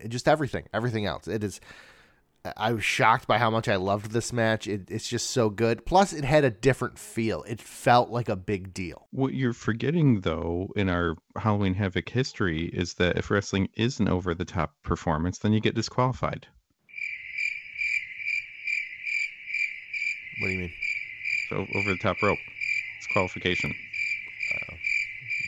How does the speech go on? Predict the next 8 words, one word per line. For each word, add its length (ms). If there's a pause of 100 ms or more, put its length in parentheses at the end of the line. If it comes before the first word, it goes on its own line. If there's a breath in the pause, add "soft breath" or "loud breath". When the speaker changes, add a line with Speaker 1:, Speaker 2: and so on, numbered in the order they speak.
(120)
Speaker 1:
not 160
a 60
good 180
joke, 240
Kevin. 240 (1500 loud breath)
All 120
right, 140
guys. 400